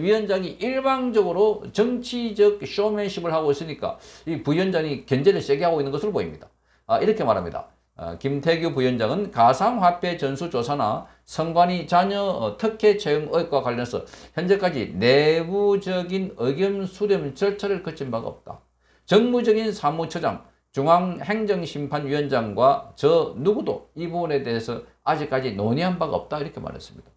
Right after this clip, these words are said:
그러니까 지금 망구, 어, 전현희 혼자 생각하고 있는 거, 그거 흥분해갖고 기자 불러가지고 "아, 네, 일하고 있습니다. 자, 열심히 하고 있습니다.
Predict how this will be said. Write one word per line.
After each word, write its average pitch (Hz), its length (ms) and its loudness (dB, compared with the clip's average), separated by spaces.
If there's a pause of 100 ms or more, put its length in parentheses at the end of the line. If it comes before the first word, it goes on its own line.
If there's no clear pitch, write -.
(140)
그러니까 185 380 0
지금 160 220 -6
망구, 131 600 0
어, 107 320 -2
전현희 165 420 0
혼자 240 460 2
생각하고 156 440 0
있는 120 180 -4
거, - 160 -8 (180)
그거 196 260 2
흥분해갖고 208 600 2
기자 160 240 2
불러가지고 151 640 -2 (100)
"아, 123 280 0
네, 143 120 0
일하고 156 360 2
있습니다. 147 480 -4 (320)
자, 90 200 -10
열심히 170 300 0
하고 165 160 2
있습니다. 156 440 -2